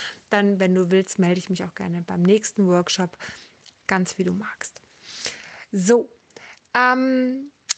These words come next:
also nun zum Tipp, aber wenn du jetzt also diesen Mangel hast und du steckst in diesen Gefühlen und hast auf der anderen Seite, kommst grad nicht in die Fülle, dann ist es natürlich dein Gedanke, der dich auch in diesem Mangel hält.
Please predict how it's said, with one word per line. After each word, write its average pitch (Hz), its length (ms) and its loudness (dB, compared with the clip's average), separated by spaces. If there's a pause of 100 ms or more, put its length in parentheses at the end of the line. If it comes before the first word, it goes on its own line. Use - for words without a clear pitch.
also 214 220 2
nun 277 260 2
zum 240 260 -4
Tipp, 262 220 -4
aber 185 240 -2
wenn 226 160 2
du 262 80 2
jetzt 233 300 2
also 214 220 0
diesen 202 280 0
Mangel 196 380 2
hast 233 380 -2
und 190 240 0
du 202 100 -2
steckst 220 380 -2
in 202 100 2
diesen 196 260 0
Gefühlen 220 460 2
und 196 180 -4
hast 208 320 -2
auf 196 120 -6
der 202 140 -2
anderen 208 280 4
Seite, 190 280 0
kommst 196 300 -4
grad 202 220 -2
nicht - 160 -8
in 202 60 2
die 196 100 2
Fülle, 233 480 2 (400)
dann 208 160 2
ist 240 160 2
es 247 160 -6
natürlich 220 400 0
dein 196 180 2
Gedanke, 202 560 0
der 202 200 4
dich 214 200 -2
auch 196 120 -2
in 208 180 2
diesem 196 300 4
Mangel 196 300 4
hält. 185 420 0